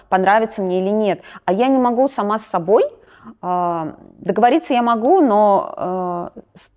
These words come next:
сама с собой, а, враждовать и, а, саму себя обманывать я не буду.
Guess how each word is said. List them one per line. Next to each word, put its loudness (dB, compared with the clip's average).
сама -4
с -10
собой, 0
а, 0
враждовать 0
и, -6
а, -14
саму 0
себя 2
обманывать -2
я -2
не -4
буду. -14